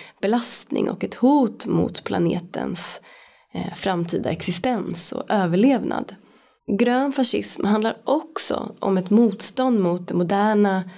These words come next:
samhället som utmålas som smutsigt, eh, korrupt och dekadent. Och det många inte känner till är att det i våldsbejakande radikalnationalistiska miljöer ofta förespråkas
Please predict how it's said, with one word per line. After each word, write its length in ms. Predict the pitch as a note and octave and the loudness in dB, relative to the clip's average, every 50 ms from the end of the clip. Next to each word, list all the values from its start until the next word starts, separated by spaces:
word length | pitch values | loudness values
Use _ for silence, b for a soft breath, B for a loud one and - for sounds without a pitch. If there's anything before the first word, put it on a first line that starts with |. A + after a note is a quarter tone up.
| B B B B B B _ _ | B B B B B B _ _
samhället 640 | - - G#3 F#3+ E3 D#3 E3+ D#3 - - F#3+ - - | -2 -2 0 0 0 -2 -2 -2 -4 -6 -8 -6 -4
som 440 | - - F3 E3 E3 D#3+ D3+ - - - - | -2 0 2 2 0 0 -2 -4 -10 -6 -2
utmålas 680 | - F#3+ F#3+ F#3+ - F3+ F3+ F#3+ F#3+ F#3 F3+ F3+ - - | -2 -2 0 0 2 2 4 4 2 2 0 0 0 2
som 320 | - E3+ E3+ E3 D#3+ - | 2 2 0 0 0 0
smutsigt, 840 | - - - G3+ G3+ G3+ - - - A3 A3 A3 - - - - - | 0 2 2 2 2 2 2 2 2 2 0 -4 -6 -6 -6 -6 -4
eh, 260 | - D#3+ D#3+ D3 - E3 | -4 -4 -4 -4 -6 -8
korrupt 640 | - - G3 F#3 G3 A3+ G#3 - - - - - - | -2 0 2 2 2 2 0 -2 -8 -16 -12 -8 -6
och 400 | - E3+ E3+ - - _ - - _ | -4 -4 -6 -8 -12 _ -20 -12 _
dekadent. 680 | - F#3 F3 F3 D3+ C#3+ D3+ G3 A#3+ C4 - - - - - _ _ - | -6 -4 -4 -4 -2 -2 -2 -2 -2 -4 -6 -8 -12 -12 -12 _ _ 0
Och 100 | - G#3 | 2 4
det 80 | G3+ G#3+ | 4 6
många 280 | A#3+ A#3+ A#3+ A#3 A#3+ | 6 6 4 4 2
inte 200 | C#4 C#4 C#4 - | 2 2 0 0
känner 220 | - - F#3+ F#3+ F#3+ | 0 0 0 0 -2
till 500 | G3 - - F4+ A4 A#4+ G#4+ D#4 A3+ - | -2 2 2 4 4 4 4 2 2 4
är 260 | F#3 G3 F#3 E3+ E3 | 4 4 4 2 2
att 200 | - F#3 F#3 F3+ | 0 -2 -4 0
det 80 | F3+ | 2
i 100 | F3+ F3+ | 2 4
våldsbejakande 840 | F3+ F#3+ A3 G#3+ G3 G3 - - G3+ A3+ C#4 C#4 - B3+ A#3 G#3 F#3+ | 4 4 2 0 0 -2 0 0 0 0 0 0 0 2 2 2 2
radikalnationalistiska 1200 | F#3 F#3+ F3+ F#3 - G#3+ G#3 G#3 F#3+ F3+ F3+ - G3+ G#3+ A#3+ D4+ D4+ - - C4+ - - - A3+ | 2 0 -2 0 0 2 2 2 2 0 0 2 2 4 4 2 2 2 2 0 0 0 0 0
miljöer 500 | A3 G#3 F3 D#3 D3+ D3+ D#3 D#3+ D#3 B B B B B B B B | 2 2 2 2 2 2 0 0 -2 B B B B B B B B
ofta 300 | - G#3 G3 - - E3+ | -8 -6 -6 -6 -6 -4
förespråkas 1300 | E3+ - F#3 F3+ E3+ D#3 D#3 D3+ - - - E3+ E3 D#3+ E3 D#3+ - D#3+ D#3+ D#3+ - - - - - - | -2 -2 0 0 0 0 0 -2 -2 0 2 2 2 0 -2 -4 -6 -4 -4 -4 -2 -2 -2 -2 -4 -6